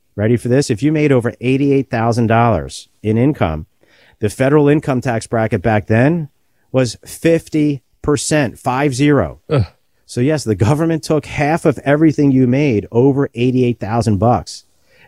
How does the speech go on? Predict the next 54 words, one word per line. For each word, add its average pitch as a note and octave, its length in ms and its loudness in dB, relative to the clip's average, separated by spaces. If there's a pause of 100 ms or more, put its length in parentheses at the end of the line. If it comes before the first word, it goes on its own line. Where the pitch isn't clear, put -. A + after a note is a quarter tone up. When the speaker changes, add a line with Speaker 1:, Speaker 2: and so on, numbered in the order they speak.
Speaker 1:
And A2+ 160 2
if A#2 100 0
you C3 80 2
don't D#3 180 2
believe D3+ 320 0
me, A#2+ 140 -2
Google B2+ 500 2
it. D#2 140 -10 (600)
And, A2 100 0
and G#2 180 0
back A#2+ 240 -2
in C#3+ 60 -2
nineteen C#3+ 320 0
eighty-six, C#3+ 640 -2
we A#2+ 200 2
didn't D3+ 220 2
have, B2 220 -4
thank C3 240 -6
goodness, C3 200 -2
we C3 100 2
didn't A#2+ 160 0
have C#3 220 -2
four G#2 220 0
oh F#2 40 -2
one E2+ 140 -4
Ks D2 440 -10 (380)
because, A2 460 -4
oh B2 100 -2
my G#2+ 160 -2
gosh, A2 320 -4
withdrawals A2+ 560 0
from A#2+ 140 0
the G#2+ 80 -2
four A2+ 240 0
oh - 20 2
one G2+ 140 0
Ks, D3 320 0
they're C3+ 200 2
counted E3 440 0
as C3+ 160 2
income, D#3 440 0
Speaker 2:
Mm-hmm. E2+ 340 -2 (180)
Speaker 1:
just B2+ 180 -2
like C#3 140 2
the B2 120 0
income C3 380 2
you A#2+ 80 2
make B2+ 220 0
from G#2 180 -2
work B2+ 320 0
and G#2+ 100 0
all A2+ 140 2
of A2+ 80 0
that. A#2+ 240 -2